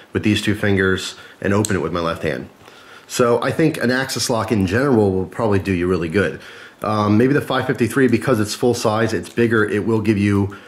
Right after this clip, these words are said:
more of an option, um, you know, in, in how you're positioning it in your hand. Because it's literally bigger, it might be easier to brace it and hold it and manipulate it. So you might wanna look into that specific one. Uh, something else is I was playing around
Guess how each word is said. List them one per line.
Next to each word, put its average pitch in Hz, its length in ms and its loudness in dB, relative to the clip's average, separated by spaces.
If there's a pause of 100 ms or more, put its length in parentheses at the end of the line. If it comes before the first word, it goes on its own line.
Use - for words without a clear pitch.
(180)
more 113 220 4
of 98 80 0
an 95 160 0
option, 95 600 0 (380)
um, 92 560 0 (480)
you - 80 2
know, 104 160 2
in, 104 200 2
in 98 160 0
how 113 180 0
you're 104 120 2
positioning 98 500 0
it 82 40 -2
in 90 100 -2
your 82 120 -4
hand. 87 340 0
Because 95 240 -2
it's - 300 -4
literally 107 420 2
bigger, 95 500 0 (240)
it 110 60 -2
might 110 160 2
be 107 80 -2
easier 104 380 2
to 82 100 0
brace 90 380 0
it 90 100 2
and 58 80 -6
hold 90 260 -2
it 92 100 -2
and 82 80 -4
manipulate 87 460 0
it. 76 160 -6 (440)
So - 100 -2
you 120 80 6
might 151 120 4
wanna 160 160 2
look 151 180 2
into 117 160 -2
that 120 180 0
specific 147 380 -2
one. 82 280 -2 (380)
Uh, 113 160 -2
something 156 320 2
else 147 400 0
is 113 260 2
I 117 40 4
was 113 100 0
playing 139 220 2
around 123 440 2